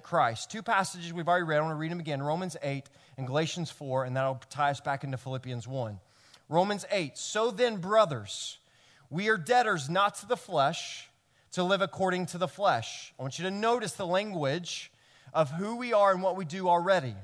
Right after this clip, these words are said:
That we are not in debt to the flesh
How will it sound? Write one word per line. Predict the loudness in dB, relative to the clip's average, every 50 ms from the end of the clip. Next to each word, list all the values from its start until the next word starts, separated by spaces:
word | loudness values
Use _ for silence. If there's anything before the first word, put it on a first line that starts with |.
| -16 _ _ _ _ _ _ _ _ _ _ _ _
That | 0 0
we | 0 0 -2 -2 0 4
are | 4 6 4
not | 4 0 -2 2 4 4 4 4 4 4 2 2 0 -4 -6 -6 -6 -8 -10 -14 _ _ _ _ _ -14 -14 -14 _ _
in | 0 0 2 2 0 -2 -2
debt | 2 4 4 4 4 0 -6
to | -8 -6
the | -6 -6
flesh | -6 -2 2 4 6 6 4 2 0 -4 -8 -10 -12 -14